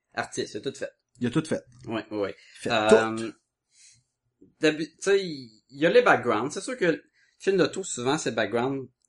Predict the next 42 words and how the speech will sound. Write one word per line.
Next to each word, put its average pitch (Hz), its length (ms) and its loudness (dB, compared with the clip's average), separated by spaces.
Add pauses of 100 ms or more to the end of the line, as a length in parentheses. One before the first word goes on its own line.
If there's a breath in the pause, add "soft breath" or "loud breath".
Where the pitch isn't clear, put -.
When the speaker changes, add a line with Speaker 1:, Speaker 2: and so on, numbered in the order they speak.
(100)
Speaker 1:
sont 113 160 -6 (140)
peut-être 208 340 -6
plus - 180 -4
légers 139 440 -2
pour, 123 340 -10
parce - 180 -6
que 131 100 -4
le, 113 240 0 (360)
la, 104 520 -2
le 107 260 -4
personnage 160 500 0
en 120 100 -2
soi 147 180 -4
dégage 123 400 -4
tellement 120 360 -4
d'énergie 131 420 2
Speaker 2:
Ben, 113 60 -6
on 147 140 4
Speaker 1:
puis 143 80 0
Speaker 2:
tombe 160 180 6
Speaker 1:
de 156 40 2
Speaker 2:
souvent 147 460 4
Speaker 1:
dessin. - 0 -
Speaker 2:
dans 131 440 2
le 127 380 4 (100)
une 143 200 4
couleur 139 520 2
Speaker 1:
Une 147 80 6
Speaker 2:
ou 139 40 0
Speaker 1:
palette 175 260 8
Speaker 2:
avec 139 240 8
Speaker 1:
qui, - 80 2
Speaker 2:
un 123 180 4
peu 135 160 2
Speaker 1:
qui 139 80 8
Speaker 2:
de 139 60 6
Speaker 1:
complémente, 110 600 2
genre. 101 320 -2 (120)
Speaker 2:
Oui. 117 340 2
Speaker 1:
Mais 160 160 6
c'est 180 180 -2
correct. 185 400 0